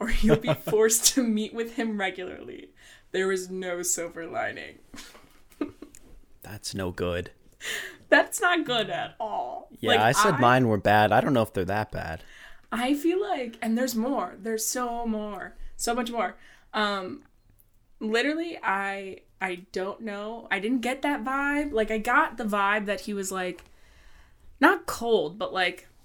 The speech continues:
Speaker 1: I tried, you know, I tried to crack some jokes and he <laughs> wasn't super receptive. But other than that, he was, like, pretty nice. Um, so maybe he's changed.
Speaker 2: I don't, those reviews, when I read reviews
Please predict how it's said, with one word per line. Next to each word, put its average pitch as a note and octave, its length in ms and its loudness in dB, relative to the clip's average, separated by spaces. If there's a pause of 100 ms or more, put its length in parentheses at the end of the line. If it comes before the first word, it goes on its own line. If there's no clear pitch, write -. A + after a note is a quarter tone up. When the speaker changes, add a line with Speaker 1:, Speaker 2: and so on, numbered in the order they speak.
(160)
Speaker 1:
I G3+ 100 6
tried, A3+ 420 2
you G#3+ 80 -6
know, F#3+ 140 -2
I F3+ 120 2
tried F#3 280 -4
to E3 40 -8
crack F#3+ 360 0
some F3+ 200 0
jokes F3 440 0
and E3+ 100 -14
he F3 140 -10
<laughs> - 80 -8
wasn't A3 340 4
super A3 420 -4
receptive. C#4+ 640 -6 (500)
But - 120 2
other E4+ 260 4
than A#3 180 2
that, A#3+ 300 -2
he G#3 120 -6
was, F#3 180 -6
like, F3 240 -6
pretty G3+ 280 -6
nice. F3 680 -4 (540)
Um, F#3+ 480 0 (140)
so - 240 -4
maybe C#4+ 420 -2
he's D#4 640 -8 (540)
changed. G#3+ 680 -6
Speaker 2:
I D3+ 100 0
don't, B2 200 0 (220)
those D#3+ 300 4
reviews, A#2+ 640 2
when A#2 160 2
I D3+ 100 4
read D3 260 2
reviews G#2+ 600 -2